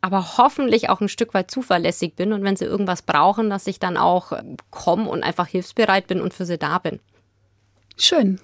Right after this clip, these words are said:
Speaker 2: es ist Zeit für eine Musik. Ausgewählt haben Sie ein Stück von, von Skunk Anansie mit dem Titel Weak. Was bedeutet Ihnen diese Musik?
Speaker 1: Skunk Anansie ist für mich eine extrem starke Künstlerin,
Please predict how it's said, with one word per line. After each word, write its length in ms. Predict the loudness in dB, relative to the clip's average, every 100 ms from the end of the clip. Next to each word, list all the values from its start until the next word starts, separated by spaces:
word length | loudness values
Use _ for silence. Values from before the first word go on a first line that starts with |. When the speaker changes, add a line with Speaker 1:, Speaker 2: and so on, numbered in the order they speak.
| -6
Speaker 2:
es 160 | -4 -2
ist 180 | -4
Zeit 380 | -2 2 2 2
für 160 | -2 -4
eine 180 | 0 0
Musik. 480 | 0 0 0 -2 0
Ausgewählt 640 | 4 4 4 0 2 2 4
haben 140 | 4
Sie 100 | 4
ein 120 | 0
Stück 340 | 2 2 0 -2
von, 480 | 2 6 6 4 -4
von 240 | 2 4
Skunk 600 | 4 2 4 6 6 4 -6 0
Anansie 720 | 4 6 6 4 2 2 4
mit 180 | 2 4
dem 140 | 0
Titel 340 | 2 0 2 2
Weak. 480 | 6 6 4 -2 -12 -18 _
Was 240 | -4 -2 -2
bedeutet 500 | -2 0 0 -2 -2
Ihnen 180 | -2 0
diese 240 | -2 -2
Musik? 640 | -2 -2 -4 -8 -10 -20 _ _ _
Speaker 1:
Skunk 400 | -10 -2 0 2
Anansie 400 | 2 2 2 4
ist 160 | 2 2
für 80 | 2
mich 180 | 2
eine 140 | 2 0
extrem 580 | -2 -4 0 2 2 0 _ _ _ _ _
starke 520 | -10 0 2 2 0
Künstlerin, 880 | -4 0 0 0 -2 -2 0 0 -2